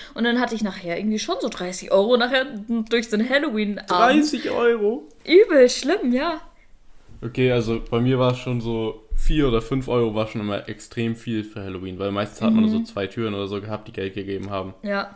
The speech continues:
Speaker 1: okay, lass mal sagen, vielleicht hatten wir zusammen dreißig.
Speaker 2: Mhm.
Speaker 1: Aber trotzdem
Speaker 2: Ja,
Speaker 1: dachten wir, also
Speaker 2: okay.
Speaker 1: wir haben's dann zusammengezählt und dann dachten wir so, "Krass, ey, für so einen Halloween-Abend
Speaker 2: Mhm.
Speaker 1: einfach jeweils fünfzehn Euro ungefähr so."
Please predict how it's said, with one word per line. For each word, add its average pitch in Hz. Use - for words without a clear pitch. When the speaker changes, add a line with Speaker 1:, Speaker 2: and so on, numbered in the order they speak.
Speaker 1:
okay, 226
lass 254
mal 262
sagen, 233
vielleicht 220
hatten 220
wir 196
zusammen 165
dreißig. -
Speaker 2:
Mhm. 101
Speaker 1:
Aber 196
trotzdem 269
Speaker 2:
Ja, 220
Speaker 1:
dachten 226
wir, -
also 196
Speaker 2:
okay. 196
Speaker 1:
wir 208
haben's 214
dann 202
zusammengezählt 240
und 208
dann 196
dachten 196
wir 185
so, 175
"Krass, -
ey, -
für -
so 170
einen 170
Halloween-Abend 196
Speaker 2:
Mhm. -
Speaker 1:
einfach 180
jeweils 208
fünfzehn 220
Euro 196
ungefähr 170
so." 190